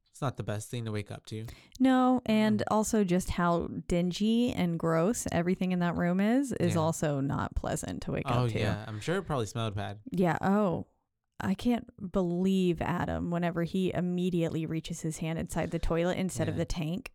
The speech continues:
Speaker 1: Yeah.
Speaker 2: Like, and, but th-, whatever was sitting in that toilet was just nasty.
Speaker 1: Yeah.
Speaker 2: So you know it had to have smelled like
Speaker 1: I was
Speaker 2: shit.
Speaker 1: also thinking to myself, and I'm glad that he even said it. He was like, "Why didn't I check there first?"
Speaker 2: Yeah.
Speaker 1: 'Cause, like,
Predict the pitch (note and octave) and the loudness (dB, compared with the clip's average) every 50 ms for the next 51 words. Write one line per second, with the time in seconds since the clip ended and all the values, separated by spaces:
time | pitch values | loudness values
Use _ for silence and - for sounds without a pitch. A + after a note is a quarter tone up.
0 | _ A#2 A2 G#2 G2 G2 G2+ G2+ G2 _ _ _ _ F#3+ F#3+ F#3 F3 E3 - - | _ -6 -6 -6 -6 -6 -8 -12 -16 _ _ _ _ 0 0 0 0 -2 -6 -14
1 | _ - - _ - G3 G3+ F#3+ E3 G#3 F#3+ - - - - - G3+ F3 E3+ F#3+ | _ -20 -20 _ -2 0 0 2 2 0 0 0 -4 -10 -6 -4 -4 -2 0 2
2 | G3 F#3+ F#3+ F#3 G3+ G3 F3 E3+ - - - F#3 F#3 F3+ F3+ E3+ F3 F3+ E3 - | 2 2 2 2 2 0 0 0 0 0 0 0 0 0 0 0 0 0 0 0
3 | - E3 C#3 C#3+ C#3+ - - D#3 D#3+ - - D3+ - - D3 D3+ D3+ C#3+ D3+ - | 0 0 0 0 -2 -2 -2 -4 -4 -2 -4 -4 -4 -2 -2 0 0 0 -2 -4
4 | - - - F2+ - - B2 B2 A#2+ A#2+ A#2 A2+ - G3 F3+ E3+ E3+ F#3+ F#3+ F#3 | -6 -6 -6 -4 -2 0 0 2 2 2 2 2 4 4 4 2 2 2 2 2
5 | F3+ F3 E3+ E3 - D3+ D#3 F3 D#3+ E3 - C#3+ A#2+ - - - D3+ C3+ F#2 - | 2 2 2 0 -2 -4 -4 -4 -4 -4 -4 -4 -4 -4 -6 -6 -6 -4 -2 0
6 | C#3 C#3 C#3+ C#3+ C#3+ C3+ C3+ C3 C3 - C#3 B2+ A#2 - B2+ A2+ - B2 A#2 A#2 | 0 2 2 2 0 0 2 0 2 2 0 -2 -2 -2 -6 -8 -6 -6 -6 -6
7 | A2+ A2 - A#2+ A2+ A2+ A2 - A#2 A2 G2+ - A#2 A2+ A2 A2+ A2 A#2+ A#2 A2 | -6 -8 -6 -6 -4 -4 -4 -2 -4 -6 -4 -4 -4 -4 -4 -4 -4 -4 -4 -2
8 | G#2+ G#2+ G#2 G#2 A2 A2 G2+ G#2 G2 - A2 G2+ G2+ G#2+ G#2+ G#2+ G#2 G#2 G2+ G2+ | -4 -6 -6 -4 -6 -6 -6 -6 -8 -6 -6 -6 -6 -6 -8 -8 -8 -8 -8 -10
9 | - - - G#2 G2+ G2 G2 G2 - - G#2 G2+ G2+ G2 G#2 G#2 G#2 G2+ G2 G2 | -10 -10 -10 -8 -8 -8 -8 -10 -12 -10 -8 -6 -4 -4 -4 -6 -6 -6 -8 -6
10 | - G2+ G2 - G#2+ G2+ G2+ - - - - - - - G3 E3 - B1+ D2+ E2+ | -8 -10 -8 -8 -12 -12 -12 -12 -14 -16 -14 -14 -8 -4 -2 0 0 0 -2 -2
11 | G2+ G#2 G#2+ G#2 G2 | -4 -6 -8 -8 -8